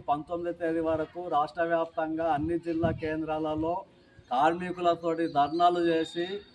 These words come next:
వ్యక్తిగత దరఖాస్తులతో పాటు యూనియన్ తరఫున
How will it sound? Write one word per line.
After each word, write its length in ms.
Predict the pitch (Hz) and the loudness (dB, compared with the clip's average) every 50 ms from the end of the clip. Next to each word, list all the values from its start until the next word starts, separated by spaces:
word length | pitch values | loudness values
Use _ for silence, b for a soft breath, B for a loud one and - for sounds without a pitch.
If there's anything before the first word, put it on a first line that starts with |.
| - - - - | -20 -20 -12 -8
వ్యక్తిగత 540 | 123 131 131 - - 185 180 170 180 175 170 | -8 -8 -8 -8 -8 -8 0 4 4 4 6
దరఖాస్తులతో 840 | 170 160 151 156 156 156 - - 175 165 - 175 175 165 170 165 160 | 4 2 2 2 2 0 -2 -4 -4 -4 -4 -6 -8 -6 -4 -4 -2
పాటు 500 | 156 160 156 160 160 160 - 175 170 160 | 0 4 4 4 4 2 0 -4 -2 0
యూనియన్ 420 | 151 147 156 165 175 180 175 170 | 0 0 0 0 0 0 -2 0
తరఫున 760 | 170 175 165 160 160 - 160 165 165 165 160 160 156 151 | 0 0 0 0 -2 -4 -4 -4 -2 0 2 4 4 2